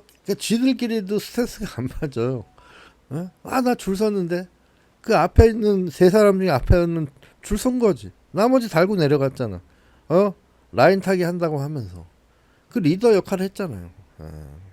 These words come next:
그 왜, 그래,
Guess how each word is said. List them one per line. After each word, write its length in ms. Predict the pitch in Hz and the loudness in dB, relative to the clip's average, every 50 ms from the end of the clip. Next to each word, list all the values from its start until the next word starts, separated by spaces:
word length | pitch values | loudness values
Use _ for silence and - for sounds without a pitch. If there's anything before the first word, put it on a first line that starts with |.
| _ _ _ _ _ _ _ _ _ _ _ _ _ _ _ _ _ _ _ _ _ _ _ _ _ _ _ _ _ _ _ _ _ _ _ _ _ - _ _ _ _ _ _ _ _ _ | _ _ _ _ _ _ _ _ _ _ _ _ _ _ _ _ _ _ _ _ _ _ _ _ _ _ _ _ _ _ _ _ _ _ _ _ _ -20 _ _ _ _ _ _ _ _ _
그 80 | - | -4
왜, 220 | 254 214 185 196 196 | 0 2 2 2 0
그래, 280 | 190 - 180 196 214 | -2 -6 -4 -4 -4